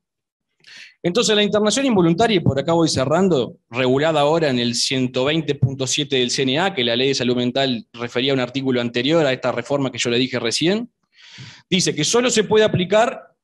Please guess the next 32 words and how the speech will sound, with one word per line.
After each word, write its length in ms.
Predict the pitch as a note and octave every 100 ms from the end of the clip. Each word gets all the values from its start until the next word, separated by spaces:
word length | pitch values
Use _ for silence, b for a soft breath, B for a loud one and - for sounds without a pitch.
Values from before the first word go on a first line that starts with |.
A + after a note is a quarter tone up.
| _ -
la 160 | C#3+
internación 580 | D3+ C#3+ D3 C#3+ C#3+ G#3+
involuntaria 800 | A3 F#3 E3+ E3 G3+ G3+ D#3+ C3
en 80 | B2+
cen-, 340 | - F3 F3
en 120 | C#3 B2+
programa 360 | C3+ F3 F#3
de 60 | E3
atención 340 | D3+ D3 F#3
de 120 | D3
veinticuatro 640 | C#3 C#3 C3+ D3 F3 E3+ F3+
horas 340 | F#3+ A3+ - - _ _ _ _ B B B B B B B
como 240 | G3+ A3
medida 340 | A3+ A#3+ C#4 A#3
de 60 |
último 280 | A3+ F#3+ F3
recurso. 540 | E3 E3 C#3+ A#2 G2+ -
Hasta 240 | C#3+ D3
ahí 80 | D#3
vamos 260 | F#3+ F3 C#3
bien. 360 | D3 B2 G2 _ _ _ _ _ _ _ _ _ _ _ _ _ _ b -
Cuando 260 | G#3+ A3+
fuera 220 | G#3+ C#4 C#4
imprescindible 560 | G3 C4 A3+ A3 C4
para 260 | F3+ E3+ D#3+
preservar 360 | E3+ D#3 G3+
la 100 | G#3+
vida 320 | F#3 G#3 A3+ F#3+
y 100 | G#3
o 40 |
integridad 480 | G#3+ F#3+ D#3+ D#3+ F3+
física, 480 | F#3 E3 F#3 A#3+